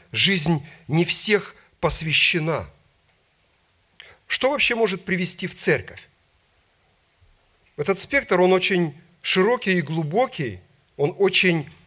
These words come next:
высокий, он вмещает в себя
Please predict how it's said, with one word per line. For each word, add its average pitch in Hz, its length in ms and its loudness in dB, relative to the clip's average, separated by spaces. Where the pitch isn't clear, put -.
высокий, 147 840 0
он 170 240 0
вмещает 180 640 2
в - 40 -2
себя 208 440 0